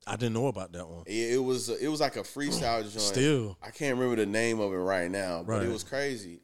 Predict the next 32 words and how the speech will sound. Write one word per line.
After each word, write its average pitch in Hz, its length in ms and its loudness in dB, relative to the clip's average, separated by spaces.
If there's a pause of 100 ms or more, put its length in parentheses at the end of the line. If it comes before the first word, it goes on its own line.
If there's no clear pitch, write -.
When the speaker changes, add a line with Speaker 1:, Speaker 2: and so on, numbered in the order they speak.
Speaker 2:
And 101 160 -2
I 104 140 4
reached 113 320 0
out 104 180 -2
to 113 120 -4
him. 107 160 -4
I 107 80 -4
said, 92 300 -6
"Hey," 117 320 -4
I 98 100 -6
said, 107 400 -4 (600)
I - 40 -10
said, 104 280 0
"Man, 113 220 0
you 180 140 -4
really 175 320 2
like 165 260 -2
our 160 140 -4
stuff?" 175 280 -4
He 151 120 -4
said, 123 320 -2 (240)
he 123 120 -4
said, 104 300 -4
"Bro, 127 240 0
like, 98 160 -2
I 110 80 0
told 214 340 -4
y'all, 139 220 0
man, 156 340 -2
like, 98 200 -6
y'all 190 240 -6
dope." 185 420 -4